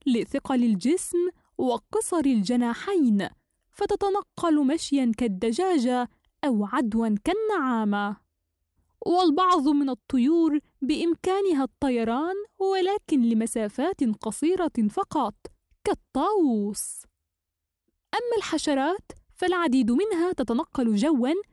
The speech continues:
بمساعدة أجنحتها كالفراشة، ومنها من تتنقل برا كالنملة، ومنها من تتنقل قفزا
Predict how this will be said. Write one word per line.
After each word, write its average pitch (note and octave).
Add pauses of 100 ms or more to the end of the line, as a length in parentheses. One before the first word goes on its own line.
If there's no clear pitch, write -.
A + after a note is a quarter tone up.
(140)
بمساعدة F#4
أجنحتها A3+ (360)
كالفراشة، D4 (500)
ومنها F4
من B3+
تتنقل B3+
برا B3 (440)
كالنملة، C#4+ (400)
ومنها B3
من A3+
تتنقل A#3
قفزا C4